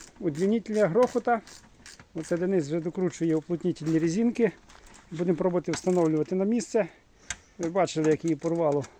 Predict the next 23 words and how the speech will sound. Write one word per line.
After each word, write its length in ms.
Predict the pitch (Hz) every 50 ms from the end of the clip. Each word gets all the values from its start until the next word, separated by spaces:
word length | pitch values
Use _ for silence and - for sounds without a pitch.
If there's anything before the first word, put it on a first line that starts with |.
| - _ - - - - _ _ _
Страшно. 540 | - - - 170 175 170 - - 202 196 190 - - - - - - - - - - - - - - - -
От, 380 | 208 202 214 214 208 208 196 - - - - -
е, 480 | 202 226 220 202 180 175 160 156 135 113
значить, 680 | 117 - 175 180 180 170 - - - 180 165 - - - - - - - - - - - - - - - - - - - - - - - - - - - - -
намучилися 720 | 156 165 190 214 226 226 196 - - 185 175 156 - 175
вчора 300 | 156 - - 196 180 175
фактично 500 | - - 175 - - 202 175 - - 175
цілий 280 | - - 190 196 185 180
день 200 | 165 180 175 165
з 80 | -
такою 340 | - 165 - - 185 170 156
дурничкою. 720 | 147 156 165 165 175 180 156 - - - 165 160 156 143 - - - - - - - -
Те, 80 | - 170
що 160 | 151 - -
я 100 | 170 170
показував, 680 | - - 175 - - 185 170 151 147 156 156 147 143 113 - - - - - - - - - - - - - - - _ _ - - - - - - - - - - _ _
от 220 | - 196 175 - -
о, 320 | 170 170 170 165 160 139 - - - - - - - - _ _ _ _ _ _ - _ _ _ _ -
як 360 | 165 165 180 175 151 - -
його 160 | 170 151 165
тут 160 | 147 - 160 -
зняти. 480 | 160 151 135 160 185 190 170 156 - 156
Е, 80 | 135